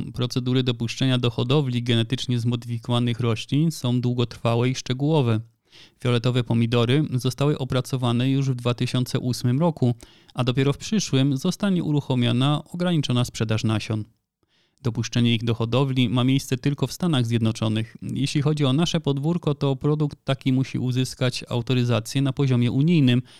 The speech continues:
a mimo to poszczególne kraje mogą nie zgodzić się na hodowlę na ich terytoriach. Co oczywiście nie przeszkadza tym krajom na masowy import genetycznie zmodyfikowanych organizmów w formie paszy dla zwierząt, dzięki którym ich hodowla jest w ogóle możliwa.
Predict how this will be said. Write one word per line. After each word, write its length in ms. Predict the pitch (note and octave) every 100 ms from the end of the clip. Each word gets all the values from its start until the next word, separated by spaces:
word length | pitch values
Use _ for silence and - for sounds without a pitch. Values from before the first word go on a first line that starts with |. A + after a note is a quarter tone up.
| - _ _
a 100 | -
mimo 260 | F3 G3+ F3+
to 160 | D#3+
poszczególne 640 | D3+ D3 - C3+ C3+ C3 B2
kraje 440 | A#2+ A2+ B2+ F3
mogą 280 | E3+ F#3 G#3+
nie 180 | G#3+ G#3+
zgodzić 400 | A3 F3 B2+ -
się 160 | A#2+
na 140 | A#2+ B2+
hodowlę 440 | D3+ B2+ A2+ A#2+
na 120 | A2+
ich 120 | A2+
terytoriach. 600 | - A2+ A2+ G#2+ A2 G#2+ _ _ _ _ - - -
Co 120 | -
oczywiście 480 | A#2+ A#2 A#2+ - B2
nie 120 | A#2+
przeszkadza 500 | A2+ B2 - A#2+ C3
tym 200 | - C3
krajom 380 | A#2 A2+ A2+ C3+
na 100 | C3
masowy 420 | D#3+ D3 C#3 B2+
import 580 | - A#2+ A2+ B2 C#3 -
genetycznie 600 | B2+ C#3+ D3+ C3+ - C3
zmodyfikowanych 840 | B2+ B2+ B2+ - - A#2+ A2 A#2+ B2
organizmów 640 | B2 B2 A2 G#2+ B2+ B2+
w 60 | -
formie 360 | A2+ A2+ C#3+
paszy 320 | - A3+ -
dla 180 | C3+ A#2+
zwierząt, 480 | A2+ A#2 A2 A#2 - _ - - _ -
dzięki 260 | A#3+ G#3 G3
którym 320 | - C#3+ C3+
ich 80 | B2
hodowla 460 | A#2+ A#2 A2+ A#2
jest 200 | A2+ A2
w 60 | A2+
ogóle 220 | A2 A2
możliwa. 480 | A2 G#2+ A2 G#2+